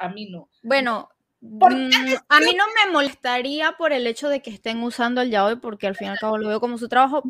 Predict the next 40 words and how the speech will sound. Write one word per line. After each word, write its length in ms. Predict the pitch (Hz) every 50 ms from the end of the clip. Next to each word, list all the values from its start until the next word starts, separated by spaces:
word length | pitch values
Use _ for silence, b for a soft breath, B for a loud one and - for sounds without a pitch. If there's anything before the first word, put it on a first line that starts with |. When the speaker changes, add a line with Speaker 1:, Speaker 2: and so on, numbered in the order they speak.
| -
Speaker 2:
pero 480 | - 339 349 339 320 339 359 392 403 _ _ _ _ _ _ _
lo 140 | 233 254 262
que 140 | 269 285
sí 160 | 277 - 269 262
se 160 | - - 330
me 140 | 330 294 269
hace 280 | 262 254 - 302 285
feo 520 | 277 - - 285 277 277 285 294 294 - -
es, 320 | - 233 240 233 220 - _ _ _ _ _
eh, 640 | 233 247 247 247 233 233 226 208 196 180 170 - - b b b b b b b _ _ - -
que 80 | - 240
están 240 | 220 - 233 226 233
engañando 460 | 247 269 262 240 214 208 208 208 214
a 40 | 220
sus 160 | - 247 226
seguidores 480 | - 208 214 208 196 202 208 208 214
de 60 | 214 208
alguna 280 | 202 196 196 196 196
manera. 500 | 202 202 208 226 269 294 277 220 180 190 185
Si 300 | - - 226 220 214 214
Speaker 1:
Ujú. 80 | 208
Speaker 2:
hacen 420 | 196 202 202 - - 226 226 226 226
ver 260 | 233 226 220 214 208
que 440 | - 233 226 220 220 214 208 208 202
les 180 | 214 208 202
gusta 400 | 190 185 185 185 - - 180 185
esto 640 | 220 247 262 262 226 - _ - 262 247 247 247 240
y 100 | 214 190 185
realmente 340 | 190 196 185 196 196 196 208
no 100 | 214 208
les 140 | 208 214
gusta 260 | 202 254 208 - - 247
y 40 |
lo 80 | 233 208
hacen 200 | 196 - 202 202
simplemente 520 | 185 226 214 196 214 208 214 208 202 214
por 160 | - 208 214 -
sacar 320 | - 185 - - 196 196
una 180 | 202 202 202 202
remuneración, 880 | 202 208 208 208 196 190 185 180 170 190 196 - - 190 190 190 202